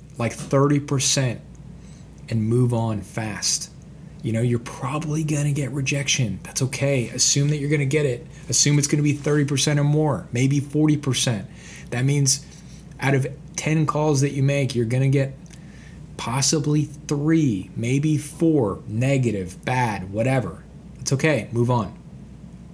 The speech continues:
Next one is focus on speed,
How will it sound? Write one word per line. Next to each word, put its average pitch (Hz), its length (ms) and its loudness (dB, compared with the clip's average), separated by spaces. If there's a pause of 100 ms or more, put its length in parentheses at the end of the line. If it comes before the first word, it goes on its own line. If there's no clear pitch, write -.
(1080)
Next 127 240 0
one 147 100 2
is - 220 -2 (2250)
focus 135 560 0
on 127 160 2
speed, 139 720 0